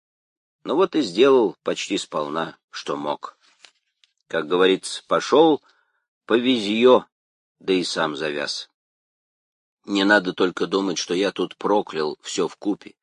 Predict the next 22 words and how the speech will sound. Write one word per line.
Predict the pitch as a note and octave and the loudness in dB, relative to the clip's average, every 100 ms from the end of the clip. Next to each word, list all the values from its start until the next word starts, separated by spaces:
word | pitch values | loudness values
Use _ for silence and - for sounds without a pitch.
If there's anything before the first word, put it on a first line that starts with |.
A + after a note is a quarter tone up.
| _ _ _ _ _ _ | _ _ _ _ _ _
будто | D#2+ F2+ - - | -6 -6 -6 -2
конец | F#2+ F#2 F2+ | 0 0 -2
света | - F2+ G2+ - | -4 -2 -2 -2
настал, | D#2 C#2+ - C#2+ C2 - _ _ _ _ | -6 -6 -8 -10 -12 -12 _ _ _ _
а | E2 | -10
после | F#2 E2+ E2+ | -6 -6 -6
того | - E2 E2 | -2 0 0
сяду | - A#2+ G#2+ | 0 0 0
и | E2 | -2
стану | - G2+ G2 D#2 | 0 0 0 -2
тихо | F#2+ F2+ D#2+ | -6 -6 -8
свой | - E2+ | -4 -4
чай | - C#2+ C2+ | -4 -6 -6
допивать. | C#2+ - B1 A#1+ - | -10 -12 -12 -12 -10
Не | F2+ D3 | -4 -2
так, | - F2+ - | 2 0 0
конечно, | D#2 D2 C#2 - D2+ | -8 -6 -8 -10 -6
дело | D2+ D2 | -4 -4
плохо, | - C#2+ B1+ - | -6 -6 -8 -8
чтоб | - D#2+ - - | -12 -10 -10 -6
тело | F2+ D#2 D2+ | -4 -2 -4
сдохло, | C#2+ D2+ C#2 - G1+ | -4 -4 -4 -6 -16